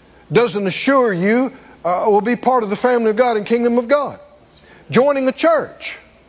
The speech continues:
doesn't assure. Are y'all with me, friends? Do you understand it? What, what must happen according to Jesus? You must be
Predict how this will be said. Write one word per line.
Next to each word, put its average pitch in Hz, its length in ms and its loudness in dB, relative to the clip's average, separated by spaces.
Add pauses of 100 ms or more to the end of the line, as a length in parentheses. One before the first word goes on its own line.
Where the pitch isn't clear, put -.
(460)
doesn't 214 340 0
assure. 208 500 -2 (1040)
Are 170 60 0
y'all 262 160 2
with 320 180 -2
me, 262 100 0
friends? 190 240 0
Do 196 60 0
you 247 80 4
understand 269 380 0
it? - 60 -8 (160)
What, 240 180 -2 (180)
what 311 180 0
must 302 240 -2
happen 262 320 -2
according 202 300 0
to 175 60 -4
Jesus? 156 600 -6 (960)
You 254 220 4
must 269 580 0
be 160 520 -2